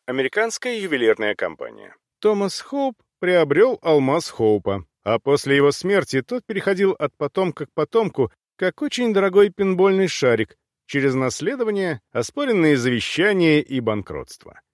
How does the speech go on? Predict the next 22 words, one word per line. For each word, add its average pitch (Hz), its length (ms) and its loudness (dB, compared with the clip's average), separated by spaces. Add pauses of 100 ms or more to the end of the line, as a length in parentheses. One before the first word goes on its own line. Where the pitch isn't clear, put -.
(460)
От 127 160 -4
Хоупов 156 580 0
камень 190 340 0
попал 175 380 -2
в 135 60 -8
ювелирную 165 720 0
фирму, 135 460 -2 (220)
которая 208 440 0
продала 175 500 0
его 220 220 0
сержанту 196 580 -2
Хабибу, 123 640 -2 (260)
представлявшему 139 880 -2
турецкого 127 480 -2
султана. - 560 -10 (500)
Но 185 200 -2
вскоре 240 360 0
у 147 80 4
него 151 240 4
случились 170 540 -2
финансовые 175 560 0
трудности, 143 680 -4